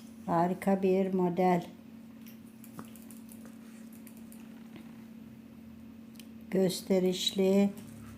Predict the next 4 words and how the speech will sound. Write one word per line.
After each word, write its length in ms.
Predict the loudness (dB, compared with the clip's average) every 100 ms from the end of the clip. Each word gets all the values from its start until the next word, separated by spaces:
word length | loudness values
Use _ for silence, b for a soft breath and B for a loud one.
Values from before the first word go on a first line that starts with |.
| -16 -14 -2
iddialı 760 | -2 -2 4 8 8 8 6
bir 400 | 8 8 8 6
model 460 | 6 6 8 8 6
arkadaşlar. 920 | 6 2 4 4 2 4 6 6